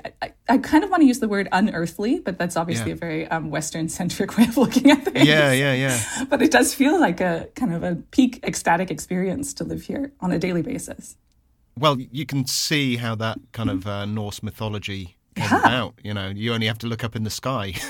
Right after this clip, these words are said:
Speaker 2: <laughs> really.
Speaker 1: Yeah, I mean, it just, it's like, it's like magic. I mean, it's just, you've never seen anything like that, especially in the days before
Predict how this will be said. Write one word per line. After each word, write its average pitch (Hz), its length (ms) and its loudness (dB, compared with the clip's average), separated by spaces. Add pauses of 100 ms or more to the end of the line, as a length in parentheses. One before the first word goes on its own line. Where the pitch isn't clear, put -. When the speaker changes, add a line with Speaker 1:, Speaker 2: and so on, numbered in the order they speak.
(140)
Speaker 2:
<laughs> 180 300 0
really. 120 460 -4 (340)
Speaker 1:
Yeah, 349 180 6
I - 80 2
mean, 196 160 4
it 185 160 -2
just, 240 180 2
it's - 180 -6
like, - 300 -8
it's - 240 -4
like - 180 -10
magic. - 600 -2
I 165 80 -2
mean, 160 200 -4
it's - 200 -8
just, 156 220 -10
you've 180 180 -12
never 147 360 -8
seen 156 300 -8
anything 185 380 -4
like - 260 -8
that, - 120 -8
especially 220 380 0
in 190 60 -2
the 165 80 -2
days 160 240 -4
before 160 580 -4